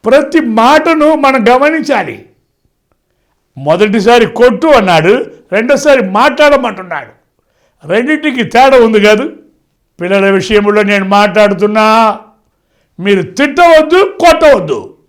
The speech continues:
వాళ్ళంతా నాకు అప్పగించండి అంటున్నా. నిజమండి, ఈరోజు వైరల్ అవుతుందని ఎన్నో YouTube-లో వస్తున్నాయి. ఇవన్నీ చెత్త. దీన్ని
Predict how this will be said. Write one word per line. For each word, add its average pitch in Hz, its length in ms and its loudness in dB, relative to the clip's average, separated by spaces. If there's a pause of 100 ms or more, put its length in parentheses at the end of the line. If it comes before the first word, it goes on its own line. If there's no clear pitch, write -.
(680)
వాళ్ళంతా 170 320 -8
నాకు 170 280 -8
అప్పగించండి 156 680 -10
అంటున్నా. 98 420 -14 (1200)
నిజమండి, 180 800 -2 (800)
ఈరోజు 170 720 0
వైరల్ 214 500 2
అవుతుందని 196 920 -2 (380)
ఎన్నో 233 560 -2 (360)
YouTube-లో 240 720 -2
వస్తున్నాయి. 185 720 -6 (1000)
ఇవన్నీ 175 640 -6 (200)
చెత్త. 196 300 -4 (920)
దీన్ని 170 320 -6